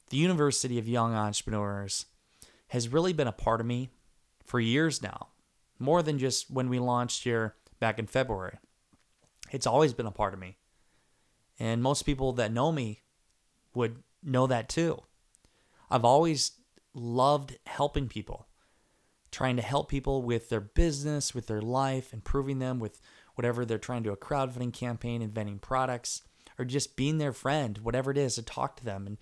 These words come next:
help them become great at whatever they they do in life. And that's what the University of Young Entrepreneurs stands for. It stands for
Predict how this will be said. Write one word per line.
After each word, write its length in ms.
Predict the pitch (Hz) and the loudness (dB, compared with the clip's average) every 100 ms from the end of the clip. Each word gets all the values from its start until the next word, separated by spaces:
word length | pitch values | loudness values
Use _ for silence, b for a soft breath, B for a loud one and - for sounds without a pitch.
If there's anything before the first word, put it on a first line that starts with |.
| B B B | B B B
help 220 | 131 120 | -2 0
them 200 | 143 131 | 0 0
become 380 | 120 113 127 123 | -2 -4 -2 -4
great 420 | 104 110 139 - | -2 2 2 0
at 80 | 117 | -4
whatever 300 | 113 123 127 | 0 0 0
they 320 | 120 120 113 _ | 0 0 -2 _
they 160 | 123 117 | -4 -4
do 240 | 107 139 | 0 0
in 100 | 180 | 0
life. 420 | 143 - - - - _ _ _ b b b b b b b b - | -4 -10 -16 -20 -20 _ _ _ b b b b b b b b -2
And 120 | 135 | 2
that's 240 | 170 170 | 2 0
what 100 | 202 | -4
the 80 | 165 | -2
University 580 | 147 143 135 131 135 123 | -2 -2 -2 -2 -2 -2
of 100 | 110 | 0
Young 260 | 117 120 113 | 0 0 0
Entrepreneurs 580 | 110 110 - 113 104 | -2 -2 -2 -2 -2
stands 360 | - 127 139 - | -4 -2 -4 -4
for. 300 | - - - _ _ b b b b | -8 -10 -12 _ _ b b b b
It 120 | 131 113 | -4 -2
stands 480 | - 143 151 147 | 0 0 0 -2
for 460 | - 120 110 104 | 0 2 4 2